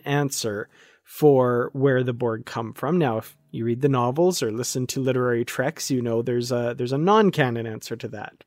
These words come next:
But, you know, we're concentrating right now mostly on canon stuff. So, yeah, you said, you know, "Let's not just do an episode about unanswered questions and kind of list them all.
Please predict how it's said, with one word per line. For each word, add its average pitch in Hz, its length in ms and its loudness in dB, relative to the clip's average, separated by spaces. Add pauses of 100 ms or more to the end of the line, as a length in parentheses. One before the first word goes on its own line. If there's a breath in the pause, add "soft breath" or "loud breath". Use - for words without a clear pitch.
But, 117 240 -4 (380 loud breath)
you 170 80 8
know, 165 80 8
we're 180 420 8 (220)
concentrating 180 640 4
right 135 180 2
now 131 160 0
mostly 127 320 -2
on 113 320 -6
canon 135 420 -4
stuff. - 480 -8 (600 soft breath)
So, 190 500 4 (100)
yeah, 208 300 4
you 175 360 4
said, 143 520 4 (240)
you 175 160 4
know, 139 160 0
"Let's 170 340 0
not 208 140 4
just 175 220 -2
do 165 120 6
an 156 100 4
episode 147 500 2
about 131 640 2 (260)
unanswered 156 480 2
questions 135 520 2
and 120 120 -4
kind 127 180 -2
of 117 120 -8
list 170 300 0
them 123 180 0
all. 113 240 -2